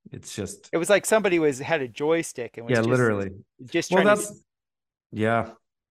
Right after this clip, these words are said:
Speaker 2: So I'm in, the reason why I even bring this up isn't like a, "Oh, woe is me" thing. I bring it up because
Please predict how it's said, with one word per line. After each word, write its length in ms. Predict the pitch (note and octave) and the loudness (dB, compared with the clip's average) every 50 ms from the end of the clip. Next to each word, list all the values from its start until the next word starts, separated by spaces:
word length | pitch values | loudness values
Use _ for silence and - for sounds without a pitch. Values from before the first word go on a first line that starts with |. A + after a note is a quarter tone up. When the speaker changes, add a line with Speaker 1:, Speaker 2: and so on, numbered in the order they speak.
| _ _ _ _ _ _ _ _ _ _ _ - | _ _ _ _ _ _ _ _ _ _ _ -8
Speaker 2:
So 540 | - - G#3 G3+ F#3+ F#3 F3 E3 D#3 - _ _ _ _ - | 2 4 6 8 8 8 6 2 0 -4 _ _ _ _ -2
I'm 320 | - D#3+ G3 A#3 B3+ B3 B3 | 0 2 2 2 0 -2 -6
in, 640 | - - G3 G3+ G3 F#3+ F#3 F3 F3 E3+ E3 - _ _ _ - | -6 -6 -6 -4 -4 -4 -6 -8 -10 -12 -14 -18 _ _ _ -2
the 120 | D#3+ E3 | -2 0
reason 360 | D#3+ G#3 B3+ B3+ A3+ A#3 G3 | 2 2 2 4 2 2 2
why 320 | E3 D#3+ D#3+ E3+ E3+ E3 D#3 | 2 4 4 4 6 4 4
I 40 | |
even 320 | D3+ D3 D#3 D3 D3 C#3+ B2+ | 4 2 0 -4 -6 -8 -8
bring 220 | A2 D3 D#3 D3 | -8 -10 -8 -6
this 200 | C3+ B2+ A#2+ - | -6 -6 -2 0
up 200 | F3 D#3 C#3+ - | 2 2 2 0
isn't 280 | C3+ C#3 - D3+ C#3 - | -4 -6 -6 -6 -8 -6
like 220 | B2+ C3 - - | -6 -6 -6 -6
a, 100 | E3+ - - | -10 -8 -4
"Oh, 280 | E3 D3+ D3+ D3 C#3+ | -2 0 0 0 0
woe 280 | B2+ B2+ C3 C3 B2+ A#2+ | 0 0 0 0 0 -2
is 140 | A#2 G#2+ - | -4 -8 -10
me" 160 | C#3+ D#3 D#3 | -10 -10 -10
thing. 360 | C#3 - C3+ B2 A#2 A2+ - - | -8 -6 -6 -6 -6 -8 -10 -6
I 120 | - B2+ C#3 | -4 -4 -2
bring 240 | B2 E3+ F#3+ G3+ | -2 -2 -2 -2
it 120 | G3+ E3+ C3+ | -2 0 2
up 220 | D3 D3+ D3+ - | 2 2 2 0
because 580 | - C3+ - - C#3+ C3 B2+ B2+ A#2+ - - | -8 -12 -10 -6 -6 -6 -6 -6 -10 -12 -18